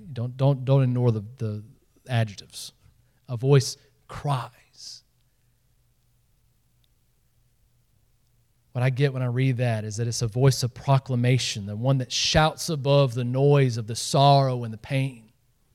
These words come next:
A voice that says, "Listen, pay attention. The time of slavery is over."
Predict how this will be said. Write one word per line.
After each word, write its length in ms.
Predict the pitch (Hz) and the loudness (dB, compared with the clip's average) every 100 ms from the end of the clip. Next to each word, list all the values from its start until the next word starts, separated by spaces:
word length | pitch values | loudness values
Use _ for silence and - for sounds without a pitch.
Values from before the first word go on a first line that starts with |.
| _ _ - | _ _ -12
A 60 | |
voice 300 | 120 156 151 | 4 6 6
that 120 | 160 135 | 4 -2
says, 300 | 160 139 - - _ 160 | 2 2 0 -14 _ 2
"Listen, 360 | 233 - 175 135 - _ _ _ - | 4 4 -2 -4 -18 _ _ _ 2
pay 160 | 220 | 4
attention. 500 | 220 220 220 - 135 - _ _ _ _ _ _ _ _ _ _ _ _ | 12 12 12 4 -4 -8 _ _ _ _ _ _ _ _ _ _ _ _
The 60 | 120 | -4
time 280 | - 208 208 | 2 4 4
of 80 | |
slavery 460 | - 202 208 196 190 | 4 4 6 6 4
is 120 | 170 | 2
over." 560 | - 196 180 175 156 | 4 4 4 -4 -12